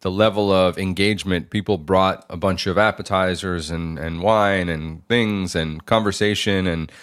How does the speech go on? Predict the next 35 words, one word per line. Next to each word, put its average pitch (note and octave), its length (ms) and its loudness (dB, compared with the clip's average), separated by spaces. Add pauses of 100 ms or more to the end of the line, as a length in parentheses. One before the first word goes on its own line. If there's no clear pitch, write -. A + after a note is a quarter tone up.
(140)
it G#2 60 0
was G2+ 120 0
just G#2 160 -4
a A2 40 0
good, G#2 400 2
um, F2 640 0 (460)
engaging G2 720 2
kind F#2+ 300 0
of, E2+ 260 -2
uh, E2+ 480 0
you G#2+ 60 -2
know, F2+ 140 0
party. A#2 340 0
It D#2+ 40 -2
was F#2+ 140 -4
a, G#2+ 220 2
it G#2 40 2
was G2 300 -2 (760)
not A2+ 240 4
one A2 100 2
of G2+ 60 2
those G2+ 180 2
things G#2 200 0
where F#2 100 0
you G2+ 120 2
had G2 120 4
to F2 40 -6
do F#2+ 140 0
all F2+ 100 4
the F2 80 -2
work F#2 380 0
or, E2 380 2
or F2+ 260 -2
whatever, F2 540 2
and E2 180 -2